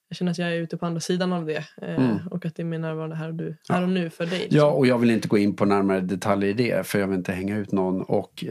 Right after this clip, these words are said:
Speaker 2: det är ju inte alla delar som är, eh, lika accepterande och öppna för vår relation. Och, och det är jättetufft, det ska jag inte sticka under stolen med, att det är, det är fruktansvärt jobbigt. E-, emellanåt så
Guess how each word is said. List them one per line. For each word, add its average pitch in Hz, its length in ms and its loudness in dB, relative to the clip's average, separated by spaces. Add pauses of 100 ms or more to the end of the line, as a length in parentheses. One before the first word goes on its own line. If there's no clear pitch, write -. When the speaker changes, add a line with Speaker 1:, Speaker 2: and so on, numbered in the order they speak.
Speaker 2:
det 101 120 -2
är 107 60 0
ju 104 100 -2
inte 104 340 -2
alla 107 360 2
delar 98 500 2
som 92 240 -2
är, 90 760 -4
eh, - 80 -8
lika 104 340 -4
accepterande 95 800 -4
och 104 60 0
öppna 107 320 -2
för 104 300 -2
vår 104 260 -4
relation. 101 500 -4 (640)
Och, 170 200 -2
och 117 100 0
det 160 200 0
är 123 40 -2
jättetufft, - 640 -4
det 147 180 -4
ska - 160 -4
jag 113 80 -4
inte - 160 -8
sticka - 280 -6
under 104 140 -4
stolen - 360 -4
med, - 180 -6
att - 140 -12
det 55 260 -6
är, - 100 -8
det 120 120 -6
är 104 40 -8
fruktansvärt - 840 -6
jobbigt. - 520 -10 (140)
E-, 110 260 -4
emellanåt 107 600 0
så 107 420 -4